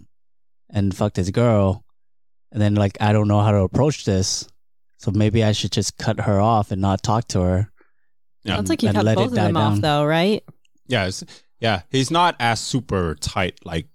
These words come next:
Speaker 2: me and Ayn.
Speaker 3: Yeah.
Speaker 2: Like, we're, we're kinda considered brothers.
Speaker 3: Mm-hmm.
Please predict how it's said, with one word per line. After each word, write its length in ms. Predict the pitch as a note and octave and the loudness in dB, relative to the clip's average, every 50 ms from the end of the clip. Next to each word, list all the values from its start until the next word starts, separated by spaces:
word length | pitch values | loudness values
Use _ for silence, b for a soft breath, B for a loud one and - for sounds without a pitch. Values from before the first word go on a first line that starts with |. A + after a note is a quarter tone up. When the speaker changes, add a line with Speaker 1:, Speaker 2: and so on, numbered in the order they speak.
| _ | _
Speaker 2:
me 160 | G2 G2+ G#2+ | -6 -4 -4
and 100 | F#2+ F2 - | -4 -4 -4
Ayn. 320 | - F2+ E2+ D#2+ D2 - - _ _ - | -4 -6 -6 -6 -10 -16 -20 _ _ -6
Speaker 3:
Yeah. 220 | F3+ F#3 E3+ D#3 | -4 -2 -2 -2
Speaker 2:
Like, 80 | E3 E3+ | -4 -4
we're, 160 | - F#3 F2 | -2 -2 0
we're 140 | E2 E2+ - | -2 -2 -4
kinda 260 | - - - F#2 F2 | -4 -4 -4 -4 -4
considered 420 | - - F#2 - - F#2 E2 D#2 - | -6 -10 -12 -10 -6 -6 -6 -6 -4
brothers. 420 | - E2+ F2 F#2 G2+ G#2 F#3 F#3 F#3 | -4 -4 -2 -2 -2 -4 -6 -8 -10
Speaker 3:
Mm-hmm. 180 | F3 D#3+ D#3 | -12 -14 -16